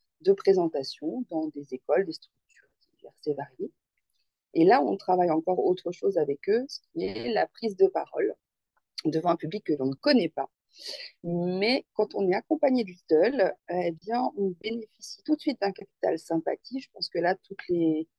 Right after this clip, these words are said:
tous les bénévoles Andy Chien se reconnaîtront là-dedans, c'est-à-dire que, euh, être accompagné d'un chien, euh, avec une cape,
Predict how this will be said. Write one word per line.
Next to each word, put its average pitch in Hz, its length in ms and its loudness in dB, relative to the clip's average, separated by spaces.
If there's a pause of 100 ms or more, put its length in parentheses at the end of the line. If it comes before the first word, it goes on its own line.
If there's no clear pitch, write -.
(320)
tous 214 120 -6
les 196 160 2
bénévoles 190 600 2
Andy 180 260 0
Chien - 300 -10
se - 140 -12
reconnaîtront 165 600 -4
là-dedans, 185 400 -2
c'est-à-dire 156 480 -6
que, 165 100 0
euh, - 800 -6
être 196 220 2
accompagné 180 500 0
d'un 147 160 -4
chien, 180 560 -2
euh, 143 180 -8 (120)
avec - 220 -6
une 180 120 -4
cape, - 420 0